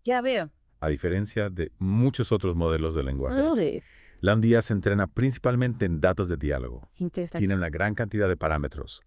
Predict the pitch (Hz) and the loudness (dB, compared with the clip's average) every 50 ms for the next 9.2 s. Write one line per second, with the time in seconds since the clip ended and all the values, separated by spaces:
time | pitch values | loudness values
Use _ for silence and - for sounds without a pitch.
0 | - - 147 127 85 78 - 90 82 82 110 107 107 107 107 113 110 104 87 76 | -12 -10 -6 -4 -4 -2 0 0 0 2 0 0 0 0 0 0 0 2 0 0
1 | 73 76 78 87 - 85 80 - _ - 113 117 131 147 147 - 98 95 82 76 | 0 -2 -4 -6 -6 -8 -10 -8 _ 0 0 2 0 0 -2 -2 -4 -4 -2 -4
2 | - 85 76 - 87 85 82 73 - 73 69 - - 90 92 101 107 104 98 85 | -6 -6 -4 -4 -4 -4 -4 -4 -6 -6 -6 -6 -4 -4 -2 -2 -2 -4 -8 -6
3 | 85 101 95 85 85 92 95 101 104 92 107 - - 85 80 78 76 87 95 110 | -4 -4 -2 0 0 0 0 -2 -2 -4 -4 -4 -2 -2 -2 0 0 -2 -2 -4
4 | 120 - - - 120 143 330 415 381 226 143 107 110 - _ - 82 76 - - | -6 -8 -12 -12 -10 -8 -8 -6 -6 -6 -8 -8 -10 -12 _ -4 -4 -4 -2 -2
5 | - 92 - - - 98 85 82 78 82 82 82 85 82 80 78 - - 117 117 | -4 -4 -4 -4 -4 -2 -2 -2 -2 -2 -2 0 0 -2 -2 -4 -4 -4 -6 -4
6 | 120 117 113 120 123 - - 76 73 - 98 92 - - - 101 85 76 71 62 | -4 -6 -6 -6 -8 -8 -8 -12 -6 -4 -4 -4 -4 -6 -6 -6 -4 -2 -2 -4
7 | 60 - - - - - _ _ _ - 151 135 131 139 151 156 147 139 135 - | -4 -6 -12 -18 -20 -20 _ _ _ -10 -8 -6 -6 -4 -4 -4 -6 -8 -10 -12
8 | _ - - - - - 80 82 92 110 117 - - 117 - - - 90 80 73 | _ -20 -20 -10 -2 0 2 2 2 2 0 -2 -6 -8 -6 -4 -4 -4 -4 -4
9 | - - - 80 | -6 -8 -10 -10